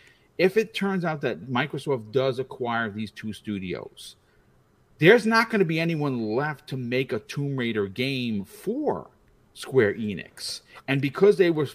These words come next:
they were, uh, uh, disappointed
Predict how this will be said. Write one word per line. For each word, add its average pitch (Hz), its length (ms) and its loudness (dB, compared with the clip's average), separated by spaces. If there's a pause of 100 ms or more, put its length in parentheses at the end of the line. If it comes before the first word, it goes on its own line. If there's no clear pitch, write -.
they 143 220 4
were, 123 340 2
uh, 110 220 -2 (180)
uh, 95 320 -4 (580)
disappointed 156 680 0